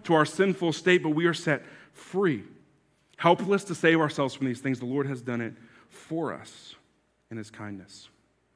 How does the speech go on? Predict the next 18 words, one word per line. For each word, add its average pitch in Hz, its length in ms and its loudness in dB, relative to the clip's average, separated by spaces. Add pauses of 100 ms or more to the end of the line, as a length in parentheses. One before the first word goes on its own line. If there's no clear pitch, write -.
(680)
Then 180 120 10
he 208 60 10
says, 185 180 6
"We've 202 180 4
tr-, - 180 -8
been 185 200 8
transferred 202 720 4
out 220 340 8
of 165 120 0
this 160 140 2
domain 170 420 4
into 196 760 6 (1300)
the 135 100 -4
kingdom 139 500 0
of 120 80 -2
his 117 140 -8
beloved 120 340 -4
Son." 107 380 -8